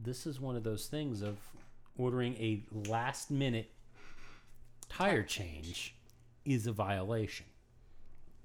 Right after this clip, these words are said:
Speaker 1: So according to the bulletin that came out,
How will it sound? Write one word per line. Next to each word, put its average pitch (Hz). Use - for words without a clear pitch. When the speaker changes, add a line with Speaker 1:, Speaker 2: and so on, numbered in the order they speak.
Speaker 1:
So 120
according 156
to 165
the 151
bulletin 104
that -
came 80
out, -